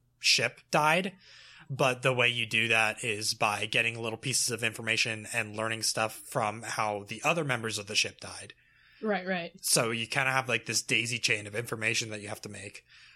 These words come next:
Speaker 2: Yeah.
Speaker 1: Um, but, but definitely, um, definitely, definitely in the thing that we're making, I, I feel like what should happen is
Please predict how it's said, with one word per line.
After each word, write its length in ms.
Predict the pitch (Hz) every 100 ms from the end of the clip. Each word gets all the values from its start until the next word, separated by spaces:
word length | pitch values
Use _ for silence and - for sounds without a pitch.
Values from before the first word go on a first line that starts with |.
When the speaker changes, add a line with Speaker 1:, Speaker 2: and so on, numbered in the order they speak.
| -
Speaker 2:
Yeah. 320 | 294 269 127
Speaker 1:
Um, 200 | 123 120 - -
but, 400 | 143 151 139 -
but 160 | 135
definitely, 880 | 147 160 - 185 156 151 139 131 131
um, 500 | 127 120 113 110 104 - _ _ _ _ _ _ _ _ _ _ - - 160
definitely, 520 | 139 160 160 185 160 143
definitely 920 | 135 123 135 127 120 117 113 110 - _ _ _ -
in 260 | 143 123
the 120 | 117
thing 400 | 117 - 147 147
that 320 | 131 120 107 113
we're 240 | 143 151
making, 580 | 135 120 120 113 107 113 - - - -
I, 320 | - 135 127 131 -
I 420 | 120 123 120 - _ _ _ _
feel 480 | - - 156 156 160
like 420 | 147 135 127 - _ _ _ _ _ _ _ _
what 400 | - 139 131 139
should 240 | - 151 123
happen 600 | - 147 147 139 117 117
is 600 | 120 113 104 107 107